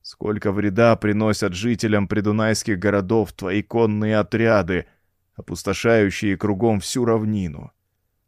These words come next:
Они, как стаи волков, делают набеги на одинокие хижины крестьян и целые города,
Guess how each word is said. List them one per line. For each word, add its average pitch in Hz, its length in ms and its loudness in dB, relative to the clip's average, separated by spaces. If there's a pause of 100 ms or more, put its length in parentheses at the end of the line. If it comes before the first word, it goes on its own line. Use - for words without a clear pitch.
(140)
Они, 98 300 0
как 107 200 0
стаи 123 440 4
волков, 123 640 2
делают 127 520 0
набеги 131 580 0
на 110 160 0
одинокие 110 600 -4
хижины 107 480 -2
крестьян 117 720 0
и 87 60 -4
целые 107 460 0
города, 107 640 2